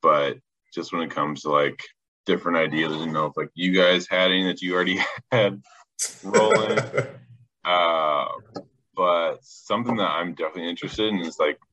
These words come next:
Speaker 1: real estate investments, which
Speaker 2: Mm, yes.
Speaker 1: I know,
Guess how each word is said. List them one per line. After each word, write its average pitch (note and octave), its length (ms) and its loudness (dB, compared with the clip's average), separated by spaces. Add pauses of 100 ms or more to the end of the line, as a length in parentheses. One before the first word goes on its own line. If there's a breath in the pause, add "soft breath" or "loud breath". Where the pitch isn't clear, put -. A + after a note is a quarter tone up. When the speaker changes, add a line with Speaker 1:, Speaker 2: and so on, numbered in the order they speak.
(220)
Speaker 1:
real E2 180 0
estate F2+ 260 0
investments, G2+ 800 0 (100)
which E2 220 -4
Speaker 2:
Mm, E2 240 -12
yes. - 400 -4
Speaker 1:
I E2+ 80 -6
know, F2 720 6